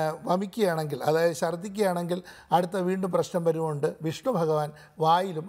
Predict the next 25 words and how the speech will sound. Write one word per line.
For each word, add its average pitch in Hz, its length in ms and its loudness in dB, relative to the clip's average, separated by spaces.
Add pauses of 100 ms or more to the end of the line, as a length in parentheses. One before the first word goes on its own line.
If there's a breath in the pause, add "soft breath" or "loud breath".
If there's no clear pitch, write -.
അമർത്തിപ്പിടിച്ചു. 147 600 -6 (1300 soft breath)
അപ്പോൾ 175 160 4 (100)
കണ്ടത്തിൽ 196 360 -2 (140)
പാർവതിയും 185 500 0 (260)
വിഷ്ണു 165 280 0
ഭഗവാൻ 185 260 4 (100)
വായിലും 180 360 2
അമർത്തിപ്പിടിച്ചപ്പോൾ 160 760 -2 (120)
കണ്ടത്തിൽ 196 420 0 (140)
തന്നെ 175 320 0
നിന്ന് 160 220 -2 (480 loud breath)
ആ - 20 6 (120)
വിഷം, 180 260 -2 (500)
ഘോരമായിട്ടുള്ള 185 800 2
വിഷം 143 220 -6 (320 soft breath)
അവിടെ 175 180 4 (100)
തങ്ങി 175 260 -4
നിൽക്കേണ്ടി 139 400 -4
വന്നു. 110 180 -10 (960 soft breath)
അങ്ങനെ, 208 240 2 (380)
ഏഹ്, 170 260 2
ശിവൻ്റെ 214 380 0 (100)
ഖണ്ഡം, 170 300 0 (100)
അതായത് 165 420 2
കഴുത്ത്, 175 400 0